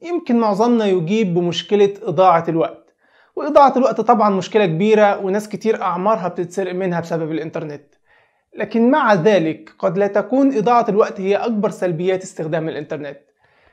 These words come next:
استخدام الإنترنت لفترات طويلة بيعيد تشكيل مخك حرفيا بشكل يخليك تدمن التشتت ويفقدك القدرة على التركيز حتى وانت بعيد عن الإنترنت. معظمنا عندنا مشاريع وأهداف نفسنا نحققها،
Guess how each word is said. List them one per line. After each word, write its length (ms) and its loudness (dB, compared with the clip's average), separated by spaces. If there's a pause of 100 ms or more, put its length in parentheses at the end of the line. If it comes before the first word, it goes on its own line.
(180)
استخدام 400 4
الإنترنت 480 -2
لفترات 420 -4
طويلة 320 2
بيعيد 680 -2
تشكيل 600 -2
مخك 460 -4
حرفيا 680 -4 (300)
بشكل 380 0
يخليك 420 -2
تدمن 340 2
التشتت 560 -4
ويفقدك 540 -2
القدرة 400 0
على 160 4
التركيز 600 -6 (260)
حتى 340 -6
وانت 200 2
بعيد 280 0
عن 160 0
الإنترنت. 680 -8 (880)
معظمنا 500 2
عندنا 360 2
مشاريع 400 2
وأهداف 480 0
نفسنا 360 -4
نحققها، 720 -10